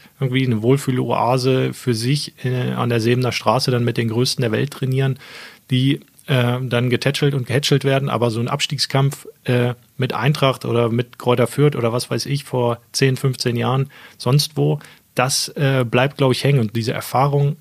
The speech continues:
aktuell in das, in der Phase, in der Eintracht ist, auch was die Ligazugehörigkeit für den Verein bedeutet, wäre es, glaube ich, und das ist ja meine Münzenmeinung, ähm, nicht gut, Fesic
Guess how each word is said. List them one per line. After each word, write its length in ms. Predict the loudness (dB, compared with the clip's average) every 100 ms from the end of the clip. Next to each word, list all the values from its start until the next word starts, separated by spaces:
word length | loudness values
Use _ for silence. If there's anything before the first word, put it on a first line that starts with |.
| _
aktuell 560 | -6 -6 -4 -4 -2 -2
in 140 | 0
das, 340 | -2 0 -2 -4
in 160 | -4
der 240 | -2 -2 -2
Phase, 320 | 0 0 0
in 80 | 0
der 140 | -2
Eintracht 340 | -2 -2 -6
ist, 260 | -4 -4 -2
auch 280 | 0 0 -2 -18 -20 -6
was 300 | -2 -2 -4 -10 -10
die 140 | -4
Ligazugehörigkeit 880 | 0 4 4 2 -2 0 -2 -2 -4
für 80 | -4
den 100 | -8
Verein 480 | -8 -8 0 2 2
bedeutet, 500 | 2 0 0 -2 -8 -16 -20 -20 -20 -20 -4
wäre 140 | 0
es, 120 | 0
glaube 400 | 2 4 4 2
ich, 420 | 0 0 0 -2 -10 _
und 180 | -6
das 100 | -6
ist 120 | -2 0
ja 100 | 0
meine 160 | 2
Münzenmeinung, 760 | 2 2 2 0 0 0 0 -2 _ _ -8
ähm, 420 | -4 -2 -4 -8 _ _ _ _
nicht 320 | -2 0 0 0
gut, 260 | 0 0 -8 _ _ _ _ _
Fesic 640 | -2 2 2 2 -2 -8